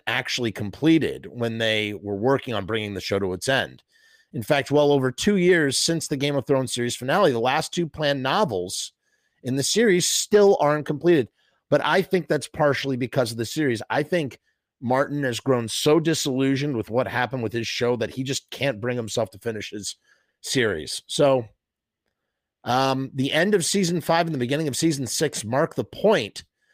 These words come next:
when Game of Thrones began to lose me personally, but the equivalent marking, marker points in the books aren't without their own flaws in shaggy storytelling as well. The full report is worth reading.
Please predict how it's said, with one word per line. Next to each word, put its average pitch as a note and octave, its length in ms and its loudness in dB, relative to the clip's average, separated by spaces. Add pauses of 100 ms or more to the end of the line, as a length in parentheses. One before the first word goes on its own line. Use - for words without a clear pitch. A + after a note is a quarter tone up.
(200)
when B2 240 -4
Game D#3 260 2
of F3 100 -2
Thrones F3 360 2
began C3+ 320 -4
to C3 100 -8
lose C3+ 320 2
me D3+ 120 -2
personally, B2+ 600 -2
but A2 200 -8
the G#2 100 -4
equivalent F#3+ 640 0
marking, B2+ 480 -2 (120)
marker B2+ 340 -2
points B2 480 -6 (320)
in B2+ 140 0
the B2 60 2
books - 680 2 (680)
aren't D#3 320 2
without C#3 480 0
their C#3 220 0
own A#2 200 0
flaws A2+ 400 0
in A2+ 100 -8
shaggy G#2 300 -4
storytelling F#2 480 -6
as F2 140 -12
well. C2 240 -12 (560)
The - 80 -2
full A#3+ 240 4
report F#3+ 400 4
is A2+ 100 0
worth C#3+ 260 2
reading. G#2+ 480 -2